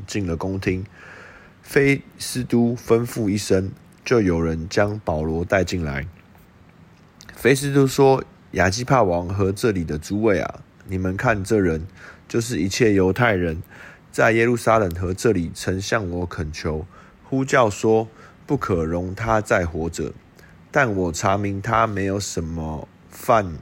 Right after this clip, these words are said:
什么该死的罪，并且他自己上告于皇帝，所以我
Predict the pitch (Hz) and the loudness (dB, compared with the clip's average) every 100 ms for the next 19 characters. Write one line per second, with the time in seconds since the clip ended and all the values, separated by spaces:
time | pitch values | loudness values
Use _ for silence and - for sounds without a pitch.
0 | - - 85 82 98 107 107 - 78 76 | -12 -8 -6 -4 0 2 0 -4 -8 -2
1 | 98 80 - - - - - - 120 95 | -2 -2 -6 -20 -20 -20 -10 -4 -4 -2
2 | 87 85 117 117 113 110 80 82 - 107 | -4 -2 0 0 -2 -8 -6 -6 -2 -2
3 | 92 101 90 85 85 82 85 85 90 95 | 0 0 0 -2 -6 -6 -8 -8 -6 -6
4 | 73 - - - - - 104 107 120 113 | -6 -16 -20 -20 -20 -8 0 2 2 0
5 | 98 82 | 0 -2